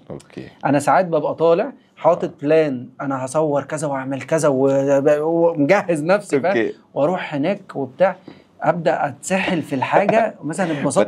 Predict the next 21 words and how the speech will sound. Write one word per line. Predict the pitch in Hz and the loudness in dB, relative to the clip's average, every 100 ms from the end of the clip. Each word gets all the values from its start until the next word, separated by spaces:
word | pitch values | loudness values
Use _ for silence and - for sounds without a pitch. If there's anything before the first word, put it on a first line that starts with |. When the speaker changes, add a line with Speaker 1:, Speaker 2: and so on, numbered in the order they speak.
| 135 | 4
Speaker 1:
فتنسى. | 135 - 156 | 2 2 2
Speaker 2:
واندمجت، | 180 233 - _ - | 2 -2 -6 _ -8
نسيت، | 143 143 202 233 - | -6 -4 -4 -4 -4
ما | 147 | -2
كملتش، | 143 160 220 - 233 - | 0 0 -2 -2 -2 2
أرجع | 196 208 196 208 | 2 2 4 4
أمنتج | 202 226 233 202 | 2 0 0 0
فين | 208 208 | 0 0
المشاهد. | 208 160 330 330 262 - _ 285 - | 0 -2 -2 -2 -2 -4 _ -10 -10
أوبس، | 170 185 - - | -14 -12 -16 -20
أصل | - | -16
أنا | 208 | -14
نسيت | 220 185 170 | -12 -10 -8
أصور. | 147 139 143 - | -6 -8 -8 -2
Speaker 1:
أوف. | 117 87 - - - - - | 0 0 -2 -16 -20 -20 -8
Speaker 2:
عادي، | 165 185 247 190 160 - 311 294 202 - | 0 2 2 -2 -10 -6 -4 -2 -4 -4
مش | 143 156 | -2 0
اتبسطت. | 156 302 196 196 - _ - 110 | 0 2 2 0 -10 _ -10 -4
Speaker 1:
أوكي. | 107 - - - 381 440 - - - _ 131 - - - - - - - - - - - - - - - - - - - | -4 -4 -4 -2 -4 -6 -12 -20 -20 _ -12 -12 -16 -20 -20 -20 -20 -20 -18 -12 -12 -12 -14 -16 -18 -20 -20 -20 -14 0
تنسى | 113 117 - 76 - | 2 4 2 2 0
سماعاتك | - 80 76 82 113 170 - - - | -2 0 2 0 0 -2 -4 -20 -20